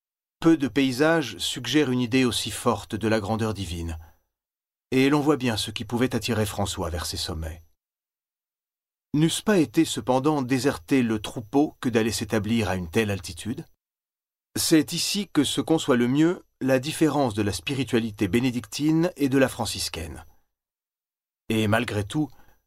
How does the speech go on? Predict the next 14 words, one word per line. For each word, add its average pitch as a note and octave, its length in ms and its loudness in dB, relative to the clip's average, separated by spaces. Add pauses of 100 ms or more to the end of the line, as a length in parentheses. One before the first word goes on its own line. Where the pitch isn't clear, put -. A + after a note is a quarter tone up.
(160)
Dante E3 340 4
a C#3 80 6
placé D3 400 2
ensemble D#3 540 2
les A#2 120 0
deux C#3 180 2
fondateurs A#2 520 0
d'ordre B2 460 0 (160)
tout F#3 240 -4
en B2+ 100 2
haut A2 160 4
de B2 100 -2
son A2+ 200 0
paradis. E2 460 -4